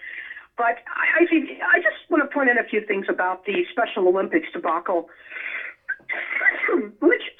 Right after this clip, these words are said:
Special Olympics is a program that only a heartless ogre would not love or support. As we know, this allows people with mental or physical disabilities to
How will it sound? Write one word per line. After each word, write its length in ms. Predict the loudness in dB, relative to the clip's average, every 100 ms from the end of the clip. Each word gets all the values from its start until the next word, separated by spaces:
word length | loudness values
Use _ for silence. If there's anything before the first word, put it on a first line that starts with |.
| -6
Special 380 | -2 0 2 6
Olympics 400 | 6 6 2 -2
is 80 | -4
a 40 | -4
program 680 | 0 0 4 4 4 -2 -8 -16 -18 _ _ _ _ _
that 300 | 2 4 2 -4 -18 _ -2
only 480 | 4 8 8 6
a 160 | 4 0 2
heartless 340 | 0 0 0 -2 0
ogre 380 | 0 2 2 0 -4 _ _ _ -4
would 200 | -2 2
not 300 | 2 2 0
love 320 | 0 0 0 -2
or 140 | -4 -2
support. 440 | -8 -4 -2 -2 -4 -16 _ _ _ _ -4
As 100 | 0
we 100 | 4
know, 320 | 6 6 4 2
this 100 | 0 -2
allows 360 | 0 0 0 -4 -14 _ _ 0
people 440 | 4 4 4 2
with 180 | 2 0 -2 -4
mental 400 | 0 2 2 2
or 200 | 2 -2
physical 680 | -2 -2 -2 0 2 2 0 _ _ _ _ _ _ _ _ -6
disabilities 760 | -4 -4 -2 0 2 2 0 -4 -8 -4
to 320 | 0 2